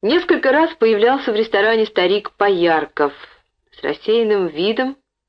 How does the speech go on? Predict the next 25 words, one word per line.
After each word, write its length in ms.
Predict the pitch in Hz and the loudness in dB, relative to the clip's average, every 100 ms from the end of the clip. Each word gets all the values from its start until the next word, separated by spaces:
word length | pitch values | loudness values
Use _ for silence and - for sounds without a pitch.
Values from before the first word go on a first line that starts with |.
| _ _ _ | _ _ _
он 180 | - 180 | -6 -4
ходил 400 | 185 170 185 202 | -2 0 2 0
между 340 | 180 185 156 | 0 -2 -4
столиков, 680 | 156 - 165 185 214 220 233 - _ _ _ _ _ _ _ _ _ _ - | -6 -4 0 0 0 -2 -4 -4 _ _ _ _ _ _ _ _ _ _ -6
заговаривал 680 | 180 185 214 220 226 214 214 | -2 0 2 2 2 2 2
то 160 | 233 | 0
с 100 | 247 | 0
одним, 420 | 240 196 190 226 226 | 0 0 0 -2 0
то 160 | 196 | -2
с 60 | 190 | -2
другим — 680 | 160 160 143 151 208 226 226 _ _ _ _ | -2 -4 -2 -2 -2 -2 -8 _ _ _ _
заглядывал 680 | - 190 185 202 208 196 185 | -4 -2 0 0 0 0 0
за 100 | 175 | -2
прилавок, 720 | 175 160 180 180 185 214 226 | -4 -2 0 2 0 -2 -4
выдвигал 400 | 170 156 156 196 | -8 -4 -2 -2
какие-то 380 | 208 165 - - | -2 -6 -8 -10
ящики. 720 | 123 135 185 214 - - 85 - _ _ _ _ _ _ - | -4 -2 -2 -2 -6 -8 -12 -14 _ _ _ _ _ _ -6
На 100 | 175 | 0
пирующих 540 | 196 226 240 226 208 | 2 2 0 -2 -4
офицеров 560 | 190 185 - 294 262 247 | -4 -6 -4 -4 -2 -4
он 100 | 233 | -4
посматривал, 800 | 226 - 214 226 220 202 202 - _ _ - | -4 -2 -2 -2 -2 -2 -2 -4 _ _ -18
как 180 | - 180 | -6 -4
показалось 680 | 170 160 185 190 214 196 185 | -4 -2 0 0 0 -2 -2
Леньке, 640 | 185 220 220 208 196 185 | 0 2 0 0 -2 -2